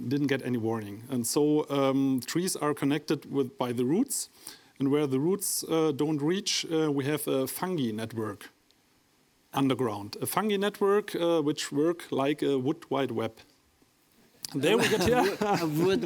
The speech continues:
Speaker 2: w-, wide
Speaker 1: A wood
Speaker 2: web.
Speaker 1: wide web, and, yeah, it's, uh, scientists speak, uh, several years from a wood wide web 'cause the whole forest is connected, and through this wood wide web,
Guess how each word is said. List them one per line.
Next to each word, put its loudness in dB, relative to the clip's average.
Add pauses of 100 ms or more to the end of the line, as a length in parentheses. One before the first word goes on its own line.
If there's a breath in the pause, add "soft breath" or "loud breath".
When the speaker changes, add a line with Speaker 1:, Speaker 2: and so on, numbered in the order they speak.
(100)
Speaker 2:
w-, -2
wide 4
Speaker 1:
A 2
wood 4
Speaker 2:
web. 0
Speaker 1:
wide 2
web, 2
and, 0 (400 loud breath)
yeah, 4
it's, -2
uh, 4
scientists -2
speak, -4
uh, 2
several 0
years 0
from -2
a 0
wood 0
wide 0
web -2
'cause 0 (420 loud breath)
the 2
whole 2
forest -2
is -2
connected, -4 (380 loud breath)
and 0
through 0
this 0
wood 0
wide 0
web, 0